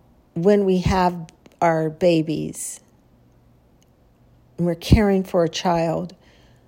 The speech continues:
we lose so much of, we lose time, which means our schedules go to, go to the birds.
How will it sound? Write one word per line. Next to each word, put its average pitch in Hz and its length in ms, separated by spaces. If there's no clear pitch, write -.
we 214 440
lose 214 880
so - 580
much 175 440
of, 165 360
we 180 140
lose 185 280
time, 170 500
which 202 440
means 185 560
our 190 200
schedules 180 600
go 165 280
to, 165 580
go 165 160
to 160 160
the 151 100
birds. 120 520